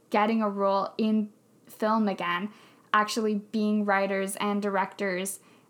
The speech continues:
Uh, and it's really sad that how many years they lost out of doing that, how many movies we could have had that had these strong female women, um, working behind the scenes.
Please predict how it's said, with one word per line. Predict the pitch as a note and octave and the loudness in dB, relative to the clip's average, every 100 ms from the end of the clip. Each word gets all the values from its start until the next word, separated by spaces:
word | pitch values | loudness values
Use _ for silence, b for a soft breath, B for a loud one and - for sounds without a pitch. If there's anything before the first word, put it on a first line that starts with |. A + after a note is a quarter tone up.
| - | 0
Uh, | G#3 G3+ F#3+ | 4 4 4
and | G#3+ | 4
it's | A#3 A#3 | 2 2
really | B3+ D4 C4 | 2 4 2
sad | - A3+ A3 G#3 | 2 4 4 2
that | G3 | -2
how | - A#3 B3+ | 0 4 4
many | C4 A#3+ | 4 4
years | G#3 G#3 A3 A3 G#3 | 2 0 0 0 0
they | G3+ | 0
lost | G3 F#3 G#3+ - | 2 0 0 -2
out | G#3+ G3 | -2 -2
of | G#3 | -2
doing | G#3+ | 0
that, | G3+ A#3+ | 0 0
how | - B3 | 0 2
many | C4+ | 4
movies | A3 G#3 B3 B3 | 2 2 2 0
we | G3+ | -2
could | G#3 G3+ | -4 -2
have | G#3 | -2
had | G3+ F#3+ G3 | 0 0 -2
that | G3 | -4
had | G3+ G3 - - | 0 -2 -2 -2
these | A#3 A3 | -2 -2
strong | - A3+ G#3 G#3+ A3 | -4 0 2 4 2
female | - A3 G#3+ G#3 G3 | -2 -2 2 2 0
women, | G3 A3+ G#3+ G3+ G#3 B B B B - | 0 2 2 2 -2 B B B B 0
um, | G3+ F#3+ F#3+ F#3+ - - | 2 2 0 -4 -6 -2
working | A3 A3+ A3+ | -2 2 2
behind | G#3 G3 G3 F#3+ | 4 2 -2 -2
the | |
scenes. | G3 - A3 - - - | -2 0 0 -2 -8 -14